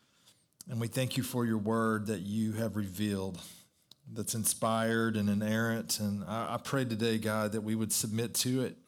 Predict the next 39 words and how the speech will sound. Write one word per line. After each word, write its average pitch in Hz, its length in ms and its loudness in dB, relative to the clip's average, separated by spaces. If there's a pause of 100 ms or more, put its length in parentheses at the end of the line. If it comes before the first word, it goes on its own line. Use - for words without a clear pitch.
(140)
and 104 200 -4
that 98 280 -2
you 113 160 0
would 110 180 -2
teach 117 300 0
us 98 280 -2 (1040)
how 123 180 0
we 127 140 4
are 120 80 4
to 113 60 4
walk 104 420 2 (280)
in 110 140 0
it. 95 180 -2 (440)
It's 110 140 -2
in 113 120 0
Jesus' 110 360 2
name 113 160 0
we 107 80 0
pray. 98 380 -2 (500)
Amen. 101 440 0 (360)
If - 240 -20
you 135 100 -6
got 143 260 2
your 143 60 2
Bible, 127 400 2
Titus, 131 880 2 (580)
Titus 143 480 4
this 127 200 2
morning, 123 400 4
Titus 135 520 4
chapter 131 340 2
one. 113 560 4
This 113 160 2
morning 143 300 2
we're 123 80 2
gonna 120 200 0
conclude 135 640 2
chapter 117 440 2
one. 110 760 2